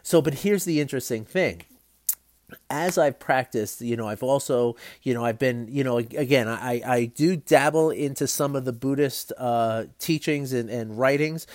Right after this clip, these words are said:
because of how it applies to the, you know, how it sort of syncs up with the, the stuff that I've studied. And it's just really interesting to me to see how that happens, right?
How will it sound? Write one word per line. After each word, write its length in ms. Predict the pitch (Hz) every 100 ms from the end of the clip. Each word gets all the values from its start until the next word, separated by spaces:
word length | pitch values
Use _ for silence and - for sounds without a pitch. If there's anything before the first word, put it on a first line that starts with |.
| - -
because 440 | 135 147 180 175 165
of 120 | 143
how 360 | - 151 147 110
it 300 | 131 123 -
applies 640 | 127 - 139 123 120 110
to 180 | - 123
the, 260 | 110 110 104
you 120 | 123
know, 100 | 117
how 180 | 156 147
it 100 | 139
sort 160 | 156
of 60 | 131
syncs 420 | - - 170 -
up 300 | 107 135 -
with 220 | 123 -
the, 280 | 120 113 110 - - -
the 100 | 127
stuff 280 | - 131 -
that 100 | 120
I've 160 | 113 -
studied. 440 | - 190 131 98
And 120 | 104
it's 100 | 110
just 180 | 131 120
really 200 | 131 120
interesting 560 | 135 156 151 127 110 104
to 120 | 110
me 140 | 110
to 120 | - 101
see 400 | - - 160 117
how 220 | 123 113
that 200 | 107 104
happens, 480 | 156 165 131 87 98
right? 260 | 107 120